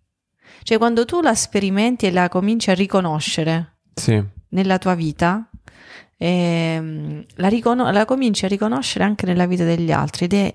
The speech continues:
Speaker 1: infinita. Cioè, vedi quanto è grande la misericordia di Dio per gli altri, addirittura,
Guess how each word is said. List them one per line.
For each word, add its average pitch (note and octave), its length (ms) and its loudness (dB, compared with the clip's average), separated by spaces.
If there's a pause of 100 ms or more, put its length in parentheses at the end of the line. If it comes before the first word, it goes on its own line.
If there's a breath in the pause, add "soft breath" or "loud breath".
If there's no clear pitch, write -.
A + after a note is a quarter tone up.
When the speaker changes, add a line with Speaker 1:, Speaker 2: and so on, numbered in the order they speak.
(120)
Speaker 1:
infinita. E3 840 -2
Cioè, D#3+ 480 0 (460 loud breath)
vedi G#3 280 2
quanto F#3+ 300 0
è G3+ 60 0
grande B3+ 580 0
la F#3 120 2
misericordia F#3 540 -2
di F#3+ 120 -2
Dio G3 140 0
per F#3+ 140 -2
gli G3+ 100 0
altri, C4 240 0
addirittura, G3 960 -2